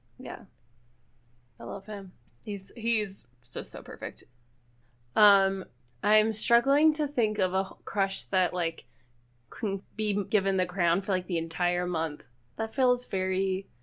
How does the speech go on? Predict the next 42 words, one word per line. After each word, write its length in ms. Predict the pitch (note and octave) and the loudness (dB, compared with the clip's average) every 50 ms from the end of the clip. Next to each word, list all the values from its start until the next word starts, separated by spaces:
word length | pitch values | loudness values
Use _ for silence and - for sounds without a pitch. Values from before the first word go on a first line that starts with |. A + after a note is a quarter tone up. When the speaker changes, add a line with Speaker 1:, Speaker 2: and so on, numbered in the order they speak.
| - _ _ - | -20 _ _ -8
Speaker 1:
stressful 640 | - - - G3 F3 - - - - F#3 E3+ F#3 F#3 | -6 -2 0 0 0 0 -2 -2 0 0 -2 -2 -2
to 140 | - - | -4 -2
Speaker 2:
It's, 60 | B3+ B3+ | 0 0
Speaker 1:
me. 340 | C#4 C#4+ D4 D4 D4 D4 C#4+ | 0 0 0 0 -2 -2 -2
Speaker 2:
it's 100 | G#3+ A#3+ | 0 0
a 60 | A#3 | 2
lot 220 | A3 G#3+ G#3 G3+ | 4 4 4 2
of 60 | F#3+ F#3 | 0 -2
pressure. 540 | - F#3 F3+ - - F3 E3+ F3 F#3 F#3 - _ _ _ - _ _ - | -6 -6 -6 -4 -4 -4 -4 -4 -4 -6 -12 _ _ _ -20 _ _ 0
Speaker 1:
Um, 1040 | G3 G3+ G3 G3 F#3+ F#3+ F#3+ F#3+ F#3+ F#3 F#3 F3+ F3+ F3+ F3+ F3+ F3 E3+ F#3 F#3 - _ _ _ _ _ _ _ _ _ _ _ _ _ _ _ _ _ | 4 6 8 8 8 8 8 6 6 6 4 4 2 2 0 -2 -4 -6 -8 -10 -12 _ _ _ _ _ _ _ _ _ _ _ _ _ _ _ _ _
so 200 | - - - A#3 | -6 0 4 6
I'm 140 | G#3+ G#3+ G#3+ | 6 6 6
just 200 | G#3+ A3 A3 - | 4 2 0 0
gonna, 200 | - B3 B3 A#3+ | 0 2 2 4
like, 300 | A#3 A3 G#3 G3+ G3+ - | 4 4 2 2 -2 -2
briefly 400 | - F#3+ F#3+ F#3+ F#3+ - G#3+ G3 | 0 0 0 0 0 -2 0 0
mention 380 | F#3 F3 D#3 F3 F3+ - - - | 0 0 0 -2 -4 -6 -8 -10
a 80 | - | -10
couple. 360 | - - - - - - - _ _ _ _ _ _ - | -10 -12 -14 -14 -14 -18 -20 _ _ _ _ _ _ -2
Speaker 2:
That's 260 | G#3+ A3 - - G4+ | 0 2 2 2 2
Speaker 1:
<laughs> 20 | G4 | 2
Speaker 2:
totally 260 | G#3 G3 F#3+ F#3+ F#3+ | 2 0 0 0 -2
fine. 260 | - F#3+ F3+ - G3+ | -2 -2 -2 -2 -2
Can 180 | G#3 - B3 A3+ | 0 4 6 10
I 320 | G#3+ G#3+ A3+ A#3+ A#3+ - - | 10 12 10 10 8 4 0
squeeze 340 | - - - A3+ A3 G#3 G#3+ | -4 -4 -2 0 0 2 2
in 120 | G#3 G#3 | 2 2
one 160 | F#3 F3+ F#3+ F#3 | 2 0 0 0
bonus? 520 | E3+ D#3+ E3+ F#3 F#3+ A3 - - - - - - - _ _ - | 0 -2 0 -2 -2 -2 -4 -6 -8 -10 -12 -18 -20 _ _ -6
Speaker 1:
Yeah. 220 | F3+ F3 F3 F3+ - _ _ _ _ | -6 -4 -4 -6 -10 _ _ _ _
Speaker 2:
Marc 200 | - F#3 F3+ - | -2 -2 -2 -2
Maron. 340 | - - - - - A3 A3 - - - | -4 -4 -4 -4 -6 -8 -10 -14 -10 -2
Speaker 1:
That 220 | - G3+ G#3+ A3+ A3+ | 4 6 8 8 8
was 200 | B3 C4+ C4+ C4 | 8 6 6 8
where 140 | B3 B3+ | 8 8
the 120 | B3 A#3 A3 | 8 8 8
one 180 | G#3 G#3 G3 | 6 6 6
I 80 | F#3+ F3+ | 6 6
was 180 | F3+ F3+ F#3 - | 4 4 2 0
gonna 200 | F#3+ F3 F3 F3 | 0 0 0 0
start 240 | - - D#3+ C3 A2 | 0 0 0 0 0
with. 140 | A2 - | -2 -6